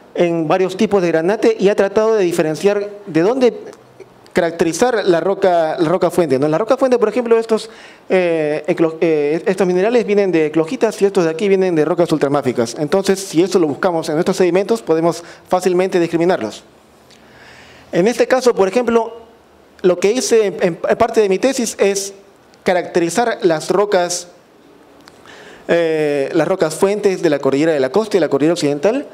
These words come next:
entre ellas Tacasa, macizo de Arequipa, batolito de San Nicolás y batolito de la costa, y usando un diagrama de hierro y aluminio hemos visto de que son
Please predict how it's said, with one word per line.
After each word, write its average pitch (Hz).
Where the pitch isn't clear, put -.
entre 165
ellas 175
Tacasa, 208
macizo 160
de 156
Arequipa, 196
batolito 175
de 170
San 156
Nicolás 180
y 180
batolito 165
de 170
la 160
costa, 226
y 170
usando 220
un 214
diagrama 202
de 170
hierro 214
y 175
aluminio 226
hemos 196
visto 214
de 175
que 151
son 196